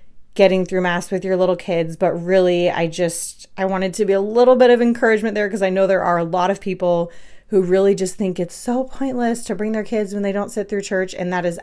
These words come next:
absolutely not true. So please be encouraged to just keep at it and have a positive mindset about it and, you know, just find ways that make it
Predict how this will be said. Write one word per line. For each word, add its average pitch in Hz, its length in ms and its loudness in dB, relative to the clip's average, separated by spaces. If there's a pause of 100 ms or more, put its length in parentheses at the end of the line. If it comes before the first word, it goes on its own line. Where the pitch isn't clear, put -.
absolutely 185 760 -2
not 185 600 -2
true. 180 460 -2 (300)
So 170 200 -6
please 208 340 -4
be 208 120 0
encouraged 190 600 0
to 190 100 -4
just 165 440 -8 (460)
keep 220 240 -2
at 196 240 2
it 196 200 4
and 175 120 -4
have 180 280 -4
a 208 80 0
positive 202 400 -2
mindset 185 480 -2
about 175 280 0
it 175 320 0 (180)
and, 170 540 -6
you 185 160 -6
know, 151 200 -4
just 196 280 -10
find 180 340 -4
ways 170 280 0
that 170 200 -2
make 170 260 -4
it 170 300 -2